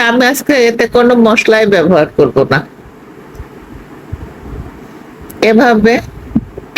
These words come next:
ইলিশ মাছ রান্না করলে ইলিশ মাছের অরিজিনাল স্বাদ এবং গন্ধ দুইটাই পাওয়া যায়। তো এখানে আমি পাঁচ টুকরা ইলিশ মাছ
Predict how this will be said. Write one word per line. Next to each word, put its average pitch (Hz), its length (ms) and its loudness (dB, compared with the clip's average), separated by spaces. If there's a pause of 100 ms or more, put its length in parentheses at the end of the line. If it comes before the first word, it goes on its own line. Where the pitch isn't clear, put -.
ইলিশ 247 320 2
মাছ 240 180 0 (120)
রান্না 214 300 2 (140)
করলে 226 320 4 (680)
ইলিশ 233 220 2 (100)
মাছের 247 360 0 (600)
অরিজিনাল 240 680 4 (280)
স্বাদ 247 320 0 (100)
এবং 233 160 4 (160)
গন্ধ 220 280 4 (280)
দুইটাই 247 380 2 (120)
পাওয়া 143 300 2
যায়। - 180 -2 (1200)
তো 233 100 4 (380)
এখানে 233 380 2 (120)
আমি 208 200 4 (1900)
পাঁচ 226 200 0 (120)
টুকরা 233 340 0 (640)
ইলিশ 240 240 2 (100)
মাছ 233 160 0